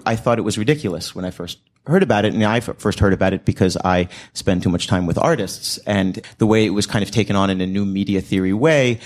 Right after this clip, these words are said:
seemed to me to, like, replace actually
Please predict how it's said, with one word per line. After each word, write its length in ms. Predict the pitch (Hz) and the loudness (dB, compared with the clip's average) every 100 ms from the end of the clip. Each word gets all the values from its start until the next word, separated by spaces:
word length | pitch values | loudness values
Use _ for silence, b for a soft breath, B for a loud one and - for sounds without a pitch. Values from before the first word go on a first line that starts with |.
| B | B
seemed 380 | - - 123 110 | -6 0 0 0
to 80 | - | -2
me 480 | 107 107 104 104 - | 0 0 0 -4 -8
to, 120 | - 104 | -4 0
like, 260 | 98 - - | 0 -2 -10
replace 580 | 101 107 - 107 90 - | -4 -4 -4 -4 -4 -2
actually 600 | 95 - - 101 95 87 | -4 -4 -2 0 0 -4